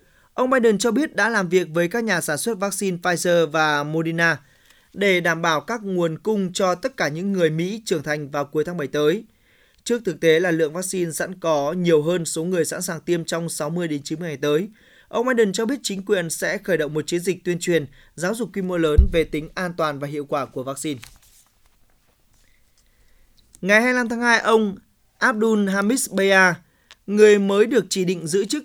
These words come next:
Thủ tướng Libya, thông báo đã đệ trình Quốc hội nước này kế hoạch cho chính phủ lâm thời như một phần trong tiến trình hòa bình quốc gia. Việc đệ trình kế hoạch này được tiến hành trong đúng lộ trình mà Liên Hợp Quốc đề ra,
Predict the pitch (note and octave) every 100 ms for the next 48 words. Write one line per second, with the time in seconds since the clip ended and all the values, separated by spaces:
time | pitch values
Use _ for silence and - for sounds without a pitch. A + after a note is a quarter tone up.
0 | - F#3+ F3 F3 F#3+ G#3+ G3 G#3 F#3 -
1 | _ _ - A#3+ G#3 F#3 G3+ G#3 D3 G#3+
2 | F#3 F3+ F3 B3+ A3 E3 G#3 C4 F#3+ E3
3 | F3+ G3 F#3+ F3 F#3+ F#3 F#3 F3+ D3 D3+
4 | E3+ D3+ B2+ _ _ A3 B3 G3+ F#3+ F3+
5 | E3+ F#3+ F3+ E3+ F3 F3 D#3+ D3 C#3 E3
6 | F3 F3 E3 - _ _ _ _ _ _
7 | - - F3+ A3 A3 G#3+ A3 G3 A#3+ A#3+
8 | F#3 G3 F#3+ F#3 F#3 G#3 A3 F#3+ A3 G3+
9 | F3+ G#3 A#3 F3 E3+ F3 F#3 F#3+ D#3+ A3+
10 | E3 D3+ F3 F3+ C#3+